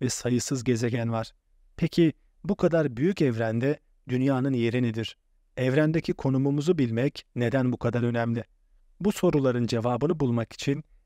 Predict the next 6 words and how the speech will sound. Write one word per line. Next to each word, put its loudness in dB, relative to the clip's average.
gelin 2
birlikte 0
evrenin 0
sırlarını 2
keşfedelim. -2
Ayrıca 0